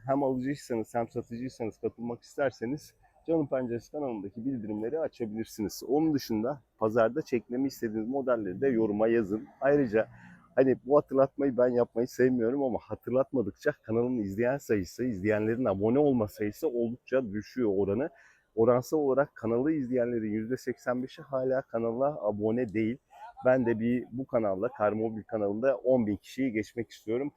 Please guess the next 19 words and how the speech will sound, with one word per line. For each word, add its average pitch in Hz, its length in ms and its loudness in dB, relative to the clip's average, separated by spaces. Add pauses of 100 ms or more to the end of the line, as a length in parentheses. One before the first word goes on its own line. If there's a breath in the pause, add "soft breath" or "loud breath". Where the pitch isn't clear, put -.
(320 soft breath)
Bir 202 100 4
el 160 140 4
atıp - 340 2
on 143 240 4
bin 131 80 2
kişiyi 127 340 -6
geçtirirseniz 131 760 -4
çok - 260 -2
memnun 104 280 -2
olurum. 101 300 -2
Şimdi 127 300 -6
pazarda 113 440 0
bu 110 80 2
hafta 107 260 0
hangi 110 180 -2
modeller 117 460 2
var? 113 300 0
Fiyatlar 95 420 0
nasıl? 127 320 -2